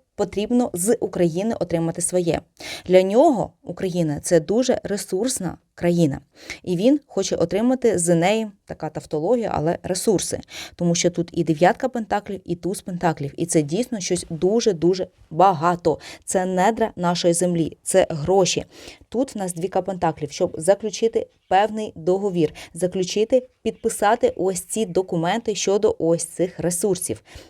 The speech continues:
Двійка пентаклів — це карта обміну. Ти мені, я тобі. Але тут ще запитання велике, що нам Америка буде давати. Трамп хоче отримати своє.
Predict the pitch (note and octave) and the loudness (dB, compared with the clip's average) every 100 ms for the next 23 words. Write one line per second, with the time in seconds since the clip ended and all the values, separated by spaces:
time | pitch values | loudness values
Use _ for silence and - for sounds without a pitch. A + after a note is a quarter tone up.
0 | _ E3 D#3+ A#3 C4 A#3+ A3 G#3 G#3+ F#3 | _ -6 -2 2 0 0 -2 -2 -2 -8
1 | - E3 D#3 F3+ F#3 F3 - F3 F#3 E3 | -8 -8 -2 -2 -2 -4 -2 2 2 2
2 | F3 E3+ E3 - _ - F#3+ D#3+ E3+ C4+ | 0 0 -2 -6 _ 2 4 4 4 4
3 | G3 F#3 G3 F3 C#3+ - - F3 F3+ F3 | 4 2 0 -4 -4 -6 2 6 6 4
4 | G#3 - - G3 F3 F#3+ F#3+ G3 F3+ D#3+ | -4 -6 -4 -2 0 -2 -2 -4 -4 -2
5 | E3+ F3 F3 - F3+ E3+ D#3 F3 E3+ D3+ | 0 0 -2 -6 -4 -2 -2 0 2 0
6 | D3 D3 D3 D3+ D3+ D#3+ D#3+ C#3+ - - | -2 -8 -4 -2 0 2 0 -2 -4 -18
7 | - - A3+ C#4 E4 - A#3+ - F#3 F3+ | -20 2 8 8 6 2 0 2 0 0
8 | G3 G3+ F#3+ - - F#3 F#3+ E3 | 0 0 -4 -6 -6 -2 0 2